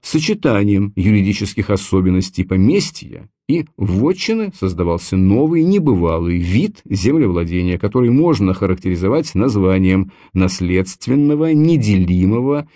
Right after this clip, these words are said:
и вечно обязанного, с которым связаны вечная наследственная и потомственная служба владельца. Все эти черты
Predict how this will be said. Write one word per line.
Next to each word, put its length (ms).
и 180
вечно 840
обязанного, 920
с 100
которым 360
связаны 480
вечная 680
наследственная 840
и 160
потомственная 880
служба 540
владельца. 680
Все 280
эти 180
черты 600